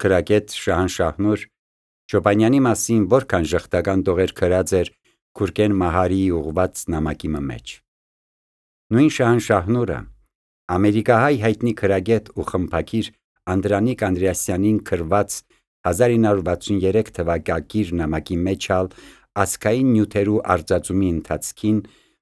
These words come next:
մեկ հարվածով անթին կշպրտե Արշակ Չոբանյանը։ Հարցը հայ ժողովրդին գրած տառապանքին պատասխանատուներու ճշտելու հարցն է։ Անդրեասյանի կողմէ հիշված են կարգմանուններ,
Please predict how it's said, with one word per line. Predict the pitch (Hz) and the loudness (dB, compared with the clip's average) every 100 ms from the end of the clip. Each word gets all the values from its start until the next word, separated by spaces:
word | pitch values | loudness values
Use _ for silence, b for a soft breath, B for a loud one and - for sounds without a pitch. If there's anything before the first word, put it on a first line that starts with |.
| - | -4
մեկ | 101 131 - | 0 0 0
հարվածով | 101 92 92 - 101 - | 0 0 0 0 -2 -2
անթին | - 95 98 117 117 | -2 0 0 2 2
կշպրտե | 104 - 90 95 - 87 85 | 2 -2 -2 -4 -2 -4 -2
Արշակ | 92 - 85 80 | -4 -4 -4 -6
Չոբանյանը։ | - - 69 67 64 58 53 - _ _ | -8 -10 -8 -10 -10 -12 -16 -20 _ _
Հարցը | - 135 - - 120 | -2 -2 -2 -2 -2
հայ | 95 110 | 0 0
ժողովրդին | 104 101 98 101 - 123 113 | 2 2 2 -2 -4 -2 2
գրած | 101 98 - | 2 2 -2
տառապանքին | - 85 80 - 85 85 - 101 95 | -4 -2 -2 -2 -2 -2 -2 0 0
պատասխանատուներու | 82 80 85 - 85 82 90 87 82 85 90 B B B - | 0 -2 -4 -2 -2 -2 -2 -2 -2 0 -2 B B B -6
ճշտելու | 98 - 87 85 80 | -6 -2 -4 -2 -4
հարցն | 78 - - - | -6 -6 -10 -8
է։ | 55 - _ _ _ _ _ _ - | -12 -18 _ _ _ _ _ _ 0
Անդրեասյանի | 110 131 135 - 139 147 | 2 6 4 4 4 4
կողմէ | 135 120 123 117 | 4 4 4 2
հիշված | - 104 - 117 117 113 | 0 -4 0 2 4 4
են | 104 | 2
կարգմանուններ, | 92 95 - 95 90 90 90 104 123 | 2 0 0 -2 0 2 2 2 0